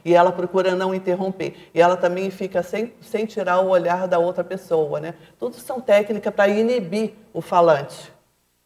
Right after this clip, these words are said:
Isso não é técnica positiva, isso é o que existe hoje em dia.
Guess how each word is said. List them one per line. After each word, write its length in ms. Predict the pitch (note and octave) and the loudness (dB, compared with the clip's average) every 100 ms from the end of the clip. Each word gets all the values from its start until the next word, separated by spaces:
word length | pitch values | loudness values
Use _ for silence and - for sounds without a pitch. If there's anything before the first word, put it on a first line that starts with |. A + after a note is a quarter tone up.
| _ _ | _ _
Isso 240 | D3+ D3+ D#3 | -16 -12 -6
não 180 | D#3+ | -4
é 60 | A#3 | -4
técnica 640 | A3 D#3 D3+ D#3+ D#3 D#3+ - - - - | -2 -2 -2 -4 -8 -8 -10 -20 -20 2
positiva, 720 | E3 D#3+ E3 - D3+ C#3 D3+ | 4 4 -2 -8 -12 -8 -8
isso 280 | E3 - | -8 -2
é 80 | D#3+ | 2
o 80 | E3+ | 2
que 160 | E3+ F#3+ | 0 -6
existe 560 | G#3+ F3+ E3 D#3+ - E3 | -6 -8 -10 -10 -4 -2
hoje 200 | D#3+ F3 | -2 -4
em 60 | |
dia. 260 | E3+ C3+ | -8 -10